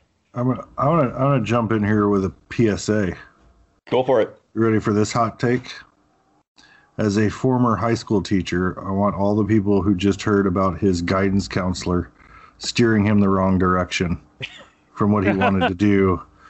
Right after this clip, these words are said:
Speaker 1: uh, and I wanna tell all high school guidance counselors to go fuck themselves. <laughs> Because that story has been told a thousand times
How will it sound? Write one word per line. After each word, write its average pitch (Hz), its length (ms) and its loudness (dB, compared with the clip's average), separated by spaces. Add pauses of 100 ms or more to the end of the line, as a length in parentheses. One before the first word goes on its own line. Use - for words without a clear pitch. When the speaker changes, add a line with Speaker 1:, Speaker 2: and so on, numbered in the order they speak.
(280)
Speaker 1:
uh, 113 600 -2
and 110 100 0
I - 20 0
wanna 107 200 0
tell 113 220 -2
all 113 280 0
high 113 180 -2
school 107 260 -2
guidance 92 400 -2
counselors 95 500 -4
to - 80 -6
go 92 140 -2
fuck - 280 -6
themselves. 90 640 -6 (200)
<laughs> 131 120 -10 (800)
Because 110 800 0 (400)
that 123 340 0
story 135 580 2
has 110 320 -2
been 104 400 0
told 104 480 0
a 92 60 0
thousand 107 460 0
times 135 600 -4